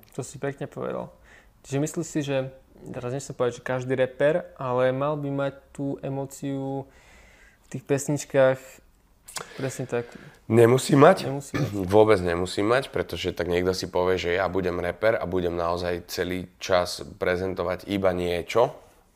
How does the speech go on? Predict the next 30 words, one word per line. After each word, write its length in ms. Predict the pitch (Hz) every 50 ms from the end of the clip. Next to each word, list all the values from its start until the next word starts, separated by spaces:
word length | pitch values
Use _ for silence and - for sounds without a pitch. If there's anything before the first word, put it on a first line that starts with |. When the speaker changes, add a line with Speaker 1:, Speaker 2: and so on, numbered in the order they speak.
| _ _ -
Speaker 2:
Ja 160 | 90 90 90
neviem, 320 | 90 87 87 90 90 95 95
napríklad 320 | 87 98 - 98 90 87
tú 80 | - -
ulicu, 480 | - 98 98 95 92 92 - 127 131 127 - -
povedzme, 420 | - 90 87 85 82 80 92 107 131
Speaker 1:
Mhm. 120 | 147 120 90
Speaker 2:
hej, 140 | 85 87 113 131 113
lebo 240 | 92 85 82 85
tomu 320 | - - 98 98 98 92 -
príde 220 | 95 95 95 92 -
podstatné, 560 | 90 92 92 - - 95 90 - - 98 92
ako 220 | 76 82 - - 90
rozoberať, 680 | 90 95 98 104 101 98 101 98 98 95 95 - - -
to, 240 | 85 85 87 87 - - - - - - _
to 160 | _ 110 95
je 80 | 92 90
možno 300 | 90 92 92 90 92 90
niečo, 320 | 92 92 90 90 - 98 92
z 160 | - - 101
čoho 80 | 92 90 90
má 80 | 90 92
najviac 320 | 90 90 90 87 87 82
skúseností. 800 | - - - 90 90 - - 101 107 110 107 - - 127 135 135 - - - - - - -
Ja 220 | 110 110 107 107
sa 160 | - - 113 110
len 160 | 104 98 95
divím, 480 | 90 95 95 95 107 117 131 143 147
ako 300 | - - - 92 90 - 104
sú 180 | - - 104